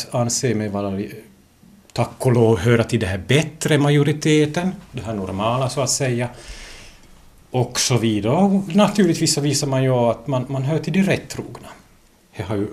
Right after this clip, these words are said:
hänt en hel del. Alltså, så, säg nu ti-, tio år, det är nästan tio år, tvåtusenett. Så det är många bubblor eller ballonger som har spruckit, bara på tio år sedan dess här.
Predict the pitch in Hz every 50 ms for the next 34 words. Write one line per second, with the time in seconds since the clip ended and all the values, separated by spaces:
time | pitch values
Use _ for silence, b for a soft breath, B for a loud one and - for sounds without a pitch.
0 | - - - - 117 104 101 98 95 92 90 104 98 87 85 - - - - -
1 | - - - - - - 117 107 98 98 B B B B B B B B B -
2 | - 131 117 107 104 107 123 120 117 - 120 110 117 - - - 135 113 98 98
3 | 101 95 90 90 95 98 - - 113 98 98 98 95 - - 113 - - 107 98
4 | 98 98 95 - - 104 92 - - 107 - - 98 95 87 87 87 - _ -
5 | - - _ _ _ _ _ _ _ _ - - - - - 113 101 95 95 90
6 | 87 - - - _ _ _ _ _ _ _ - - 113 101 104 110 110 110 107
7 | 104 98 98 98 113 113 107 110 110 110 104 104 101 101 98 95 101 98 101 98
8 | 98 101 98 98 - 98 92 - - - - 110 - - - - - 98 82 80
9 | - _ _ _ _ _ - 123 110 104 98 113 - - 107 95 - - - -
10 | - - - - - - - - - - - 101 92 90 92 - - - - 101
11 | 98